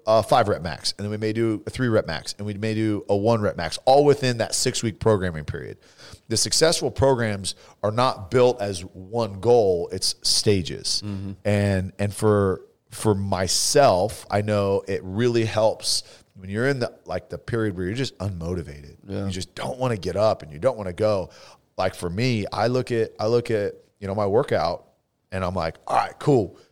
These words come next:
Speaker 1: Like, today I get to compete with myself because I know that I had a P R at this,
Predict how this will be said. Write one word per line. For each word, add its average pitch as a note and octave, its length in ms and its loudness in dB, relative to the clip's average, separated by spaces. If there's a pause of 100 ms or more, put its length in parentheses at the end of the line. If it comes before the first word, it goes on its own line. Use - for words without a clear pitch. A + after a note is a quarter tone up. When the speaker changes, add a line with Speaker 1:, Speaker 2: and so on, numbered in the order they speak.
(100)
Speaker 1:
Like, G#2 160 -8
today A#2+ 300 6
I G#2+ 80 2
get A2 120 -2
to - 60 -12
compete A2+ 300 -4
with F#2+ 120 -10
myself G2+ 360 0
because F#2+ 380 -4
I G#2+ 100 -2
know A2+ 180 4
that G#2 140 4
I F#2+ 80 2
had G#2 120 0
a F#2+ 60 -4
P A2+ 220 -2
R G2+ 420 2 (680)
at G2 400 0
this, - 480 0